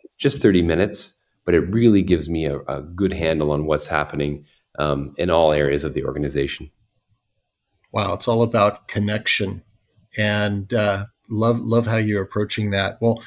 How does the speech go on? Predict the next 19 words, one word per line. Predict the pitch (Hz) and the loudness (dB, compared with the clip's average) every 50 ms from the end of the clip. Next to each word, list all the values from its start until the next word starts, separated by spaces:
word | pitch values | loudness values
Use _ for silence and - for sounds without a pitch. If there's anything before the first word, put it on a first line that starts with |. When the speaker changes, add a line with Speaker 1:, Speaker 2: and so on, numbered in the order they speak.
| - - _ _ | -18 -20 _ _
Speaker 2:
Michael, | 151 151 143 147 139 | 2 4 4 2 2
thanks | - 160 160 151 - - | 2 2 2 2 0 -2
again | 143 127 135 127 123 123 117 | 0 4 4 4 4 4 2
for | - 127 120 117 110 101 95 - | 0 2 2 2 2 2 -2 -2
joining | - 110 110 110 113 113 113 113 | 0 2 2 4 4 2 2 2
and | 107 104 | 0 0
sharing | - - 135 123 120 117 117 | 0 0 2 4 4 4 4
your | 113 110 107 110 113 | 2 2 2 4 4
own | 113 113 104 | 2 2 0
journey | 104 - 113 110 113 113 110 110 107 107 - _ _ _ _ _ _ _ _ | 0 0 0 2 2 2 0 0 -2 -6 -10 _ _ _ _ _ _ _ _
as | 123 110 110 107 104 - | -2 0 0 0 0 0
a | 113 107 | 0 0
learning-driven | 107 104 104 104 113 110 113 117 120 117 113 107 104 107 107 110 110 110 113 107 107 104 101 - _ _ _ _ | 0 0 0 2 4 4 6 6 6 4 4 2 0 0 0 2 2 2 2 2 0 -2 -4 -8 _ _ _ _
leader, | 117 107 110 110 113 110 110 113 117 117 - _ _ _ _ _ _ _ _ - | -4 -2 0 0 2 2 2 2 0 -2 -4 _ _ _ _ _ _ _ _ -2
and, | 110 107 107 104 104 104 104 104 101 98 110 | 0 0 2 2 2 0 0 -2 -4 -2 -2
uh, | 104 104 104 | 0 0 -2
also | 104 - - 117 117 - - 127 117 110 110 107 98 - _ _ _ _ _ _ | -4 -2 -2 -2 -2 0 2 2 4 4 4 2 -2 -4 _ _ _ _ _ _
just | 123 113 - - _ _ _ _ _ _ _ _ _ _ | -6 -6 -6 -8 _ _ _ _ _ _ _ _ _ _
inspiration | - 147 147 - - - 139 120 117 120 123 120 - - 110 104 104 98 | 2 2 2 2 0 0 4 4 6 4 4 2 0 0 0 -2 -2 -4